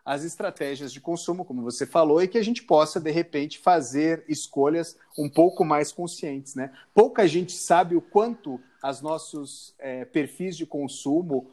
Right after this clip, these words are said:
ou do cotidiano ou do dia a dia são comparados e são monitorados, né?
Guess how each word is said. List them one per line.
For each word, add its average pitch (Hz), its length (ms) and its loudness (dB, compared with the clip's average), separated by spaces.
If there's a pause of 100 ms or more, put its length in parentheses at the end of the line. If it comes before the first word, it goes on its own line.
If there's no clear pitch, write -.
(120)
ou 135 260 2
do 127 160 -6
cotidiano 135 540 -2
ou 151 60 2
do 131 120 -8
dia 127 220 -2
a 131 80 -2
dia 135 400 -4 (120)
são 180 280 0
comparados 160 800 2
e 165 80 -10
são 165 460 -8
monitorados, 147 1040 -6
né? 143 200 -10